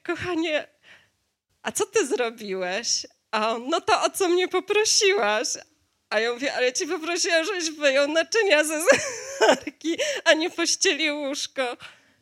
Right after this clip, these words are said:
Aha. <laughs> Aha. I to są takie historie, które są w naszym życiu,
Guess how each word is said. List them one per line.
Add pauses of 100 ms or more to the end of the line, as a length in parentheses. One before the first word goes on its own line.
(560)
Aha. (680)
<laughs>
Aha. (280)
I
to
są
takie
historie,
które
są
w
naszym
życiu,